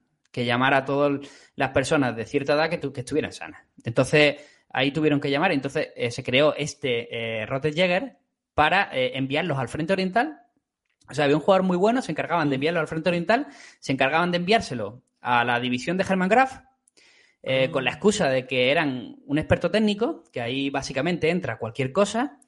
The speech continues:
Speaker 1: y lo que hacían era protegerlo de la contienda y que jugaran este tipo de exhibiciones.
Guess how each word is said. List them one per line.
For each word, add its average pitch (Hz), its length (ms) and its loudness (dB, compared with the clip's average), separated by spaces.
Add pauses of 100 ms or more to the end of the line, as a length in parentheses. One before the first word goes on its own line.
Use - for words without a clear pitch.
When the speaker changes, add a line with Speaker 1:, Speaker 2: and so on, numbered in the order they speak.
(460)
Speaker 1:
y 139 140 2
lo 131 120 6
que 139 80 2
hacían 151 280 2
era 170 180 2
protegerlo 139 480 -2
de 147 60 2
la 143 80 2
contienda 170 500 0
y 175 60 -2
que 127 100 -8
jugaran 127 840 0 (140)
este 127 220 -6
tipo 123 220 0
de 143 80 4
exhibiciones. 113 560 -4